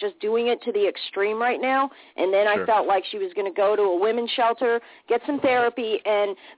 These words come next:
Speaker 1: basically because she has no one left and you guys aren't enabling her or, or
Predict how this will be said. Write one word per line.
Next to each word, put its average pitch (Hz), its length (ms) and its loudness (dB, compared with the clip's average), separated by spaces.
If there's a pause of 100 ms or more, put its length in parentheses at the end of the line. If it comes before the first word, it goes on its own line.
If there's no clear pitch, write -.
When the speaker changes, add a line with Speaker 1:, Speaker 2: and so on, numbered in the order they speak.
Speaker 1:
basically 240 480 0
because 220 320 -4
she 233 160 -4
has 202 180 0
no 196 220 0
one 202 300 2
left 185 280 2
and 175 220 -2
you 208 100 -6
guys 196 300 2
aren't 185 180 -2
enabling 165 500 -4
her 156 180 -4
or, 165 340 0
or 170 160 0